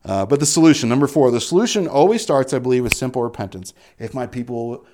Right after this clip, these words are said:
who are called by my name would pray and humble themselves and seek my face and turn from their wicked ways, then I will heal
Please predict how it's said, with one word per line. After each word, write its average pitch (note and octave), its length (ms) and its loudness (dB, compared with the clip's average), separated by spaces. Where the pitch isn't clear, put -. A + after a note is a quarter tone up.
who G#2+ 80 -14
are G2+ 40 -14
called A#2+ 260 -4
by B2 80 0
my A#2+ 160 -6
name A#2+ 200 -8
would G2+ 220 -16
pray A#2+ 540 -10
and G2+ 140 -14
humble B2 220 -8
themselves A2+ 400 -10
and G#2 120 -14
seek - 240 -14
my A2 140 -12
face G#2 380 -12
and G2 100 -16
turn G#2+ 180 -14
from G#2+ 140 -16
their G#2+ 140 -12
wicked G2+ 260 -14
ways, G2+ 300 -14
then G#2 180 -16
I G2+ 80 -16
will G2+ 140 -16
heal G2+ 520 -16